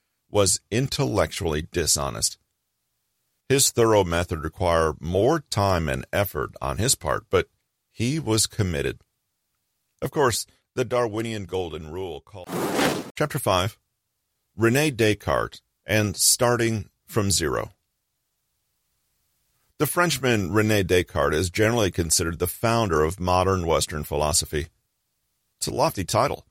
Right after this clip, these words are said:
but the magnitude of work he put forth in his life speaks for itself. Western European academics and philosophers at the time of his life, fifteen ninety-six to sixteen fifty, generally rushed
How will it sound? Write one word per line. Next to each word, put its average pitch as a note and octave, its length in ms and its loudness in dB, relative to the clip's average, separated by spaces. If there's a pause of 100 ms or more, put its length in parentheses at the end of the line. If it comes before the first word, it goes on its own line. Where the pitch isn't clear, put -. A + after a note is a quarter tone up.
(460)
but C3+ 120 4
the A#2+ 100 2
magnitude C3 520 0
of F2 140 0
work A2 240 4
he A#2+ 140 -2
put G#2 240 0
forth G#2+ 400 2
in F2+ 100 0
his C2+ 160 -2
life A#2 520 -2
speaks - 360 0
for - 120 -6
itself. - 460 0 (1300)
Western D3 400 2
European G#2+ 480 2
academics F#2 760 0
and F#2 160 -2
philosophers D2+ 720 0
at G2 120 2
the - 100 -4
time C3 400 -2
of F2+ 120 -2
his A#2+ 220 2
life, B1+ 360 -4 (520)
fifteen G#2 360 0
ninety-six D#2+ 720 0
to - 120 -4
sixteen D#2+ 500 -2
fifty, - 480 -4 (560)
generally A#2 480 2
rushed F#2+ 540 0